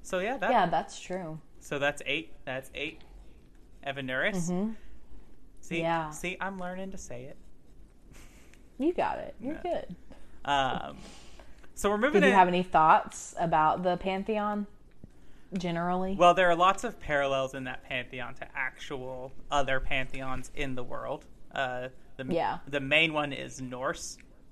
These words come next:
Speaker 1: Uh, there's just a lot of parallels in that. The fact that Elgranon is called the All-Father. Um,
Speaker 2: Right, and Mythal the All-Mother.
Speaker 1: Yeah. And
Speaker 2: Yeah,
Speaker 1: then
Speaker 2: that's so Norse.
Speaker 1: we'll get into this when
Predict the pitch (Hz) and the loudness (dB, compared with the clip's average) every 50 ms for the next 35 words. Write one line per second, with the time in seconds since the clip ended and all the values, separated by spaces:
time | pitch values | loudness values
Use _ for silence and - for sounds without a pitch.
0 | - - - - - - - - - - - - - - - - - - - - | -12 -6 -4 -2 -2 -2 -4 -6 -10 -12 -16 -18 -18 -18 -20 -20 -20 -18 -10 -4
1 | 135 131 131 - - 139 - - 151 135 123 120 123 120 120 123 127 - - - | -4 -2 -2 -4 -6 -8 -6 -4 -4 -6 -4 -2 -2 2 2 2 2 0 -2 -6
2 | - 147 139 131 123 123 123 120 120 - - - - - - - - - - - | -6 -4 -4 -2 -2 -4 -4 -6 -8 -12 -18 -20 -20 -20 -20 -20 -20 -20 -20 -20
3 | - - - - - - - - - - - - - - - - - - - - | -20 -20 -20 -20 -20 -20 -20 -20 -20 -20 -20 -20 -20 -20 -20 -20 -20 -10 0 4
4 | 170 165 160 160 160 156 151 151 135 131 123 131 127 127 - 135 127 - 139 139 | 6 6 6 6 6 4 2 0 -2 0 2 4 4 2 2 -2 -2 0 0 0
5 | 135 156 139 - 139 131 131 127 131 127 123 123 127 - - - 123 120 131 131 | 0 -2 -4 -2 -2 -2 -2 -2 -4 -4 -6 -6 -8 -10 -10 -6 -4 -2 -2 -2
6 | 127 127 131 - - 123 120 117 120 123 - - 127 110 113 117 113 117 117 120 | -4 -6 -10 -12 -10 -10 -10 -8 -10 -10 -8 -6 -6 -6 -6 -8 -8 -8 -8 -8
7 | 123 123 - - - - - - - - - - - - - - - 139 - - | -10 -12 -14 -20 -20 -20 -20 -20 -20 -20 -20 -20 -20 -18 -18 -16 -16 -12 -4 2
8 | 254 226 208 196 190 190 185 208 208 202 202 196 196 190 190 190 185 - 180 170 | 4 6 8 8 8 8 8 8 8 8 8 8 8 8 6 4 4 4 6 6
9 | 170 170 165 165 - 160 160 160 160 156 151 156 160 165 180 196 202 202 127 123 | 6 6 6 6 6 6 6 4 4 4 2 2 2 2 0 -2 -2 -2 -4 -4
10 | 120 117 120 - - - - - - - - - - 160 160 143 143 147 139 131 | -4 -4 -6 -8 -10 -16 -18 -18 -18 -18 -8 -2 2 4 4 4 6 6 4 4
11 | 131 - - - - 147 113 98 95 92 85 92 - - - - 151 139 156 151 | 2 0 -6 -8 -6 -6 -6 -6 -6 -8 -10 -10 -12 -12 -12 -10 -6 -6 -4 -2
12 | 160 202 190 156 147 147 156 143 - 160 143 131 127 - | -2 -2 -2 -2 -4 -6 -8 -8 -6 -6 -8 -8 -8 -10